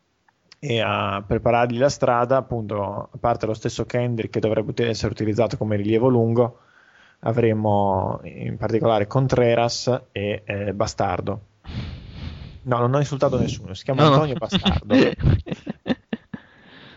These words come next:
Speaker 2: Anche lui un tuo idolo, no? Se non sbaglio.
Speaker 1: Uno dei nostri idoli, sì, esatto.
Speaker 2: <laughs> Come, come ci possiamo sbagliare dopo tutto? <laughs>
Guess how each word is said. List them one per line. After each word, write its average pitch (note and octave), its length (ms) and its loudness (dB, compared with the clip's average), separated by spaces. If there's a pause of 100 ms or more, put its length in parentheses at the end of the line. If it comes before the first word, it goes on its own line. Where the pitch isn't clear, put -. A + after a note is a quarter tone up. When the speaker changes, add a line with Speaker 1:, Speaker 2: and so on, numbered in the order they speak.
(540)
Speaker 2:
Anche D3+ 260 4
lui C#3+ 320 6
un B2+ 240 -2
tuo C3+ 160 2
idolo, B2 300 6
no? C3 140 4
Se B2 100 -2
non B2 100 -2
sbaglio. A#2+ 560 4
Speaker 1:
Uno D3+ 180 2
dei A#2+ 140 2
nostri A#2 580 0
idoli, G2+ 300 -2
sì, G#2+ 160 -6
esatto. C#3+ 1200 0
Speaker 2:
<laughs> C#4 220 -2
Come, D#3+ 280 2
come D3+ 220 0
ci C#3 80 -4
possiamo B2 360 -2
sbagliare A2+ 420 0
dopo A2+ 200 -4
tutto? - 380 -12
<laughs> F#3+ 80 -6